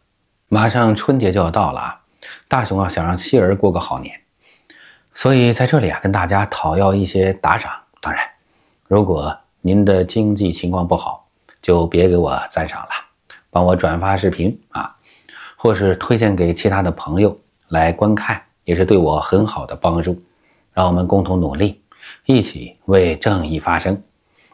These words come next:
一份小小的鼓励，一份暖暖的心意足矣。祝所有朋友平安喜乐，事事如意。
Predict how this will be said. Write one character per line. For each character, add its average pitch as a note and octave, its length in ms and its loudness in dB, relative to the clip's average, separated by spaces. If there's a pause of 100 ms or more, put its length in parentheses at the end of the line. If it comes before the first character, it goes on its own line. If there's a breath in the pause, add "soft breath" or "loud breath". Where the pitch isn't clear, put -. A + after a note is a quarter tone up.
(300 loud breath)
一 G#2+ 140 2
份 G#2 320 2
小 G2+ 240 0
小 G2 160 -2
的 E2 80 -4
鼓 C#3+ 240 -4
励， F#2+ 300 0
一 F2+ 120 0
份 F2+ 240 2
暖 F2+ 220 2
暖 E2+ 120 -2
的 C#2+ 120 -8
心 - 260 -4
意 G#2+ 380 -4
足 - 180 0
矣。 - 160 -2 (600)
祝 F#2 240 2
所 G2+ 160 2
有 F2 100 4
朋 E2 220 -6
友 D#2+ 200 -4
平 - 160 -6
安 E2 160 -4
喜 - 200 -14
乐， F2+ 240 -2 (560 soft breath)
事 - 260 0
事 E2+ 280 -2
如 D2 200 -2
意。 B2+ 160 0